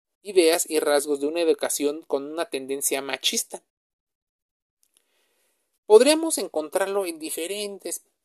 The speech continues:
situaciones. Son proclives a la infidelidad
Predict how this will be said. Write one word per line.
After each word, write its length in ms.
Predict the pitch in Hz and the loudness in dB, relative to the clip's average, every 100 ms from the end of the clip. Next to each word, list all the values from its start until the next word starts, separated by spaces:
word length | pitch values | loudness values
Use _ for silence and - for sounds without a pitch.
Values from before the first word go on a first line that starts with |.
| _ _ _ | _ _ _
situaciones. 840 | - 139 139 131 208 220 170 - _ _ _ | -16 -6 -4 -2 -4 -4 -8 -10 _ _ _
Son 460 | - - - 156 185 | -8 -2 4 4 4
proclives 800 | - 190 147 135 135 151 143 - - | 4 4 4 -2 -2 -4 -4 -12 -4
a 140 | 131 | -2
la 200 | 131 127 | 0 -2
infidelidad 800 | 127 - 127 123 127 151 190 214 | -4 -12 -10 -8 -2 4 4 4